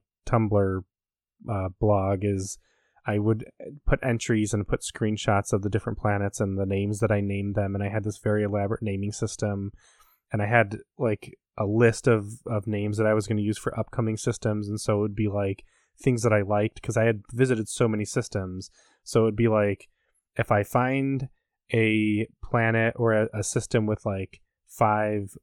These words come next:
planets, I'm gonna name it the Smashing Pumpkin system, and then I'm gonna name it further. The, the, the systems will, or the planets will be their first five albums, and then the creatures on the album, or on the albums, the creatures on the planets will be named the songs that are on the albums. And it was, like,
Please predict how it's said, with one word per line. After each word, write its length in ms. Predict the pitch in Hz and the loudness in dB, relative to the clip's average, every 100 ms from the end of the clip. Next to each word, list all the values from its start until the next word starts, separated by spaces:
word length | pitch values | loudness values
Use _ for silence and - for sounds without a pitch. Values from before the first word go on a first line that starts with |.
| _ | _
planets, 520 | - 110 104 98 95 - | -2 0 2 0 -4 -6
I'm 120 | 104 | -4
gonna 180 | 104 101 | -2 -2
name 480 | 101 101 101 101 110 | -2 -4 -4 -6 -8
it 220 | - 107 - _ _ - | -10 -10 -10 _ _ -12
the 120 | 120 | -8
Smashing 400 | 107 117 104 - | -4 -2 -2 -2
Pumpkin 400 | 104 113 104 104 | -2 -2 -2 -4
system, 400 | 101 110 - 98 | -4 -6 -4 -4
and 100 | 95 | -4
then 240 | 98 98 98 | -4 -4 -6
I'm 80 | 101 | -6
gonna 140 | 101 98 | -4 -4
name 200 | 101 101 | -4 -6
it 120 | 107 | -6
further. 340 | - 104 104 107 | -6 -4 -4 -2
The, 260 | 110 113 - | -4 -4 -4
the, 120 | 110 - - - | -6 -6 -12 -6
the 80 | 113 | -2
systems 440 | - 131 120 110 | 0 0 0 0
will, 120 | 113 117 | -2 0
or 100 | 117 | 0
the 80 | |
planets 380 | 110 123 113 110 | 0 0 0 0
will 80 | 117 | -2
be 80 | 107 | -2
their 200 | 101 101 _ _ _ | -2 -4 _ _ _
first 380 | - 123 113 - | -2 0 0 2
five 260 | 113 107 | 4 4
albums, 440 | 107 107 104 101 101 | 4 4 2 -2 -4
and 140 | 101 | -4
then 280 | 101 101 101 _ _ - | -4 -4 -6 _ _ -8
the 80 | 110 | -4
creatures 380 | - 123 120 110 | -2 0 2 2
on 160 | 110 | 2
the 100 | 113 | 4
album, 340 | 107 104 104 110 | 4 2 0 -4
or 100 | 117 | -2
on 160 | 98 107 | -2 -4
the 80 | 95 | -6
albums, 280 | 95 98 - _ - | -6 -8 -12 _ -4
the 80 | 123 | -2
creatures 340 | - 139 127 | 0 0 4
on 120 | 120 117 | 4 4
the 40 | |
planets 360 | - 120 113 - | 2 2 0 -2
will 100 | 107 | 0
be 120 | 110 | 0
named 420 | 107 107 101 101 | 0 -2 -4 -4
the 100 | 104 | -6
songs 440 | - 123 113 113 | 2 4 4 2
that 100 | 110 | 0
are 80 | 107 | 0
on 120 | 101 | 0
the 100 | 104 | -2
albums. 380 | 104 101 101 101 | -2 -2 -4 -4
And 80 | 113 | -2
it 40 | 127 | 0
was, 140 | 127 | 2
like, 200 | 127 117 | 2 0